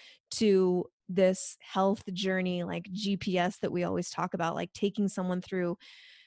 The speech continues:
you're avoiding those roadblocks, right? You're going the fastest route. It's not necessarily fast, but you're going the fastest route when you stick to,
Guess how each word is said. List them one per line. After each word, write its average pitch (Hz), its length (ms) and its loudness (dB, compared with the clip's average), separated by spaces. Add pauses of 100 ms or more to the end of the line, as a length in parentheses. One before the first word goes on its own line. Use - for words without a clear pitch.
(200)
you're 196 440 2 (120)
avoiding 190 920 2 (120)
those 180 760 0 (140)
roadblocks, 175 840 -2 (220)
right? 180 420 0 (240)
You're 208 100 4
going 208 380 6
the 190 60 4
fastest - 840 -4
route. 175 540 -4
It's - 240 -4
not 208 220 0
necessarily 254 560 4
fast, - 720 0 (680)
but 196 320 2
you're 202 140 4
going 208 300 4
the 180 80 0
fastest 185 600 -4
route 165 320 -2
when 220 280 8
you 208 120 8
stick - 380 -4
to, 175 580 0